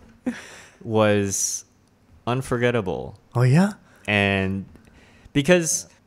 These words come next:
Speaker 1: I'm not actually putting into practice what I learned. I, to a certain extent, yes, but, you know, it, it's kind of like they say, you can read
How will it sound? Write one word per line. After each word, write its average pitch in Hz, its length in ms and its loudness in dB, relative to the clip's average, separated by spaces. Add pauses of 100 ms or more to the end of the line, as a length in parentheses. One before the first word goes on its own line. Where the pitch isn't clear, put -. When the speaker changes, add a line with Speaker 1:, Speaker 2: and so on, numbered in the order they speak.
(480)
Speaker 1:
I'm 190 200 2
not 226 200 4
actually 131 360 4
putting 123 340 0
into 113 220 0
practice 113 960 0
what 107 300 0
I 98 100 2
learned. 101 300 0
I, 113 160 2
to - 220 0
a 165 40 2
certain 220 260 0
extent, 107 360 -4
yes, 123 280 0
but, - 200 -2
you 147 160 -2
know, 113 260 0 (600)
it, 151 180 6
it's 151 120 2
kind 180 180 2
of 165 100 -2
like 120 200 2
they 110 140 0
say, 107 260 -2
you 127 180 -4
can 143 220 -4
read 127 480 -2